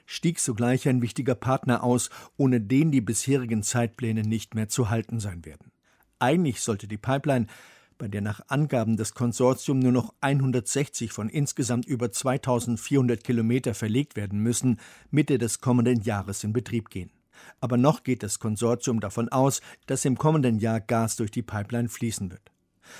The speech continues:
Dafür aber gewinnt die politische Debatte an Fahrt, wie die Bundesregierung auf die Sanktionsankündigung der Vereinigten Staaten reagieren soll, die beschlossen haben, beteiligte Firmen von den Geschäften mit den U S A auszuschließen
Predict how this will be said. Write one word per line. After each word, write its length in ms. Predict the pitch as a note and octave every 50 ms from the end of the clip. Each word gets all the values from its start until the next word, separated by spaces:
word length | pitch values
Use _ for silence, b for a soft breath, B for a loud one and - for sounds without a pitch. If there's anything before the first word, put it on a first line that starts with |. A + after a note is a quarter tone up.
| B B B B B
Dafür 300 | - C#3 D3 - F3 B2+
aber 160 | C#3 D3 D3+
gewinnt 280 | C#3+ C#3+ D3 C#3+ B2+ -
die 120 | C3+ B2+
politische 600 | - - C3+ B2+ C3+ C#3+ - A2+ G2 - A2 G2+
Debatte 380 | G2+ G2+ F#2+ G#2+ G#2 - A#2+ -
an 160 | A2+ A#2 G#2+
Fahrt, 380 | - - B2+ A#2 A#2+ A2 -
wie 80 | B2+ A#2
die 100 | A2 A2+
Bundesregierung 800 | G#2+ B2 C3+ D3 D3 C#3 - - C#3 A#2 A2 C3 C3+ C3+ C3+ A#2
auf 140 | - B2+ A2+
die 140 | - C#3+ B2
Sanktionsankündigung 1200 | A2 B2 B2 A2 - C#3 C#3 D#3 D3 - - D3+ C3 B2 A2 - C3+ C3 B2+ A#2 G#2 B2 A#2+ A2
der 80 | A2+ G#2
Vereinigten 500 | - B2+ - B2+ A#2+ B2 A2 - - A#2
Staaten 480 | - - - A2 G2+ G2+ - A#2+ A2
reagieren 640 | G#2 G#2+ G#2 G#2+ A2 G#2+ F#2+ B2 C3 C3+ B2 B2 A#2
soll, 240 | F#2+ A2+ A2+ A2 G2+ B B B B B B B B -
die 80 | - -
beschlossen 600 | - G2+ - - A#2 A2+ B2 B2 - D3 C3+ C3
haben, 280 | C#3 C#3 C#3+ C#3+ C#3
beteiligte 580 | B2 A2 - C3 C3+ C#3 C#3 C#3+ C#3 - - C3+
Firmen 400 | - - C#3+ C#3+ D3+ D#3 D#3 D3+
von 180 | - D#3+ C#3+
den 160 | C#3+ C#3+ C#3 B2
Geschäften 540 | C3 B2+ - - D#3+ F3 - - - C#3
mit 160 | C3 B2+ A#2 -
den 160 | B2 A#2+ -
U 160 | - C3 C3
S 240 | B2+ A#2 - - -
A 200 | - B2+ B2+ - -
auszuschließen 960 | - C3 C#3 D3+ - - - C3+ B2 - - C3 C3 C3 - - C#3 B2 B